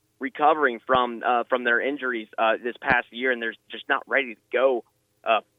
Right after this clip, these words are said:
full speed yet, or really the full distance. Now, with that being said,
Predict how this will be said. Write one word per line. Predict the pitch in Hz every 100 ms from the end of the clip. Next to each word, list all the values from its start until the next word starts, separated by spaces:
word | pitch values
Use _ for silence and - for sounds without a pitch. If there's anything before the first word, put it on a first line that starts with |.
| _
full | 156 131
speed | - 135 143
yet, | - - _ _ _ _ _ _ _ _ -
or | 123
really | 127 135
the | 117
full | 139
distance. | 110 131 - 101 87 _ _ _ _ _ _
Now, | 127 127
with | 117
that | 139
being | 131 113 -
said, | 165 160 135